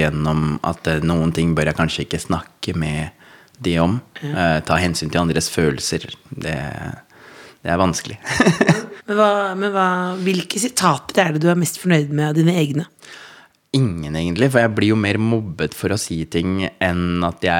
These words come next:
Speaker 1: er stolt over dem.
Speaker 2: Men, eh, livet er et lære er jo
Speaker 1: Ja. Jeg, jeg synes den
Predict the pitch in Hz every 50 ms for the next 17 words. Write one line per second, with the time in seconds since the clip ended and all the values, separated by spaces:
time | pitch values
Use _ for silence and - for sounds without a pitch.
0 | 85 82 82 - - 85 80 78 - - - 90 92 135 156 131 104 95 - 208
1 | 202 196 196 196 196 220 - 196 185 180 180 180 175 180 180 190 190 202 - -
2 | 180 175 170 165 160 175 165 165 160 - 185 165 156 160 196 220 220 185 160 156
3 | 160 156 156 135 98 92 95 - - _ _ _ _ _ _ _ _ - 123 120
4 | 131 143 - - 107 117 180 185 - 151 117 95 - - - - 98 98 98 98